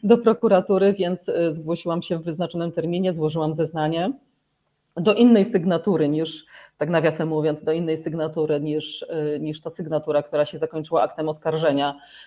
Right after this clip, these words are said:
w sprawie Roberta Janczewskiego, więc nie do końca wiem, do jakiej sprawy zostałam przesłuchana. Nie, to znaczy, do jakiej sprawy złożyłam zeznanie. E,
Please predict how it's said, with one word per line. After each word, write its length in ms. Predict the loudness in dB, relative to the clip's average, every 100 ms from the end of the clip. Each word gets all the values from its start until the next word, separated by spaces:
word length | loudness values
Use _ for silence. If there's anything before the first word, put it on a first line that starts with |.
| -14 -14
w 40 |
sprawie 340 | -8 -4 2
Roberta 340 | 2 2 0 0
Janczewskiego, 680 | -2 -4 -8 -2 0 4 2
więc 360 | 0 -6 -12 _ _ _ -6
nie 100 | -2
do 100 | -2
końca 300 | -2 0 2
wiem, 140 | 2
do 60 | 2
jakiej 200 | 0 -2
sprawy 220 | 0 0
zostałam 300 | 0 -2 -4
przesłuchana. 640 | -4 -6 -2 -2 0 -2 -6 _ _ _ _ _ _ -4
Nie, 320 | 2 2 2 -4 _ _ _ _
to 120 | 2
znaczy, 200 | 2 2
do 200 | 2 8
jakiej 220 | 10 10 6
sprawy 260 | 6 8
złożyłam 300 | 8 8 8
zeznanie. 600 | 6 6 6 6 2 -2 -8 -20 -20 -6
E, 440 | 0 2 2 2